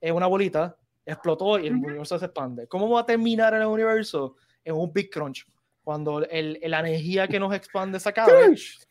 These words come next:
Speaker 1: y la gravedad haga que vamos, se vaya juntando todo hasta que volvamos a un, a una, una bolita.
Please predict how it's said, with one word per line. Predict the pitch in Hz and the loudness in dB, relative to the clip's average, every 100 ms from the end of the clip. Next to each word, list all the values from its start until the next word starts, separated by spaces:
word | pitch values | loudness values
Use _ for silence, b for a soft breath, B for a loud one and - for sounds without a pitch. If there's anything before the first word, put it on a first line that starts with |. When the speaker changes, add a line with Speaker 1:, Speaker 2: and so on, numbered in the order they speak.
| _ | _
Speaker 1:
y | 185 180 175 180 | -4 0 0 2
la | 180 | 0
gravedad | 170 170 165 165 185 | 2 4 4 4 2
haga | 214 202 | 2 0
que | 202 | 0
vamos, | 160 147 170 170 - 196 | 0 0 -2 -6 -14 -20
se | - 170 | -12 -6
vaya | 147 156 | -2 -2
juntando | 170 190 196 202 196 | -4 -6 -4 -4 -4
todo | 233 | -4
hasta | 220 170 | -4 -6
que | 147 | -6
volvamos | 143 139 135 147 | -6 -4 -6 -6
a | 165 | -6
un, | 160 151 _ _ _ _ - | -6 -10 _ _ _ _ -10
a | |
una, | 156 151 147 _ _ _ | -8 -8 -10 _ _ _
una | 151 151 | -6 -2
bolita. | 147 127 117 | -2 -4 -10